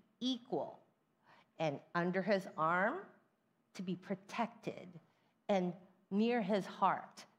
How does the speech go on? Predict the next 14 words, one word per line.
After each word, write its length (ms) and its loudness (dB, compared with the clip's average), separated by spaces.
to 100 -6
be 180 0
loved. 640 -4
Now, 160 4
before 360 0
you 140 2
start 400 2
thinking, 500 -2
"Wow, 240 -2
I'm 160 -4
still 340 2
called 380 2
a 40 -2
helper. 540 -2